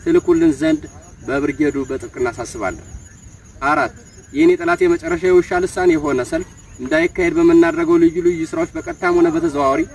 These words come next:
የባህር ዳር ከተማና አካባቢው ማህበረሰብ ቀና ትብብራችሁን እንድታደርጉልን በትህትና እንጠይቃለን።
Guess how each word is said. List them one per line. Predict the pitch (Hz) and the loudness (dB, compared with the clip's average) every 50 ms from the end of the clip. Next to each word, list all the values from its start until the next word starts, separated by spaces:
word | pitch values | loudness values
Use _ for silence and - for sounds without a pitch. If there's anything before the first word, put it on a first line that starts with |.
| - - - - - | -20 -20 -20 -16 -10
የባህር | - 123 131 147 156 151 | -6 -2 0 0 0 0
ዳር | 160 160 | -2 -4
ከተማና | 160 180 170 170 160 160 160 160 160 165 | -4 -4 -4 -2 0 0 4 4 4 4
አካባቢው | 165 160 - 170 160 160 156 | 2 0 -2 -2 0 0 0
ማህበረሰብ | 156 156 156 147 147 - - - 190 180 175 - - - - - - | 0 0 -2 -2 -2 -4 -6 -4 -4 -6 -6 -8 -12 -20 -20 -20 -18
ቀና | - - - 156 156 156 156 | -12 -4 2 2 4 4 2
ትብብራችሁን | - 156 139 131 143 147 143 - 147 | 0 -4 -8 -6 -6 -6 -6 -4 -6
እንድታደርጉልን | 135 123 - 139 135 135 135 127 131 135 131 123 | -8 -8 -6 -6 -6 -6 -6 -6 -4 -6 -6 -4
በትህትና | 127 123 131 135 127 131 139 127 117 | -6 -8 -8 -8 -10 -8 -8 -6 -6
እንጠይቃለን። | 110 110 123 123 113 - 110 95 85 - | -6 -6 -6 -6 -6 -6 -6 -8 -8 -10